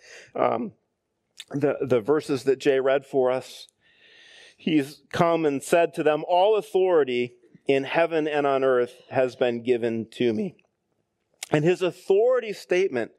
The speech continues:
has layers of significance for our confidence that sharing the gospel is not only right, but good. Because from the first verse of this same gospel, from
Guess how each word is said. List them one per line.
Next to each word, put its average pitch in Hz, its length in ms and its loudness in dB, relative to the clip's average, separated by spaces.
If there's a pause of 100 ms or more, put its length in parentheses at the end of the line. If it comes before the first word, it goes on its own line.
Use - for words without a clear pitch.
(240)
has 147 340 0
layers 180 720 0
of 175 160 0
significance 156 960 -6 (760)
for 147 280 0
our 175 240 2
confidence 123 1080 -6 (380)
that 143 280 0
sharing 202 520 -2
the 208 100 -4
gospel 156 800 -2 (280)
is 139 280 2
not 156 240 2
only 165 220 0
right, 139 340 2
but 120 200 -2
good. 101 340 -4 (960)
Because 175 140 0
from 202 160 2
the 185 80 4
first 233 420 0
verse 202 380 0
of 151 140 0
this 156 160 -4
same 185 360 0
gospel, 160 520 0
from 131 340 0